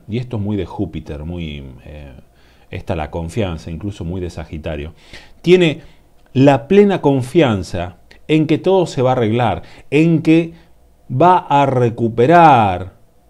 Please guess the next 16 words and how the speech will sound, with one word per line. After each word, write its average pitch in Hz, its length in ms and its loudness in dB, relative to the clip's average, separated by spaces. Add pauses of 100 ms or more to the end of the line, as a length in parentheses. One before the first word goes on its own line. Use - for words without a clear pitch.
(1080)
ese 147 320 -2
amor, 107 600 0 (800)
esas 143 340 -2
buenas 139 340 2
relaciones, 101 920 0
reina 110 400 -2
de 87 140 -8
copas, 143 380 -4
con 98 180 -6
esa 107 240 -8
persona, 82 720 -8 (520)
porque 147 360 2
hubo 170 280 4
sí 135 260 2
una 113 200 -2
situación, 107 840 -4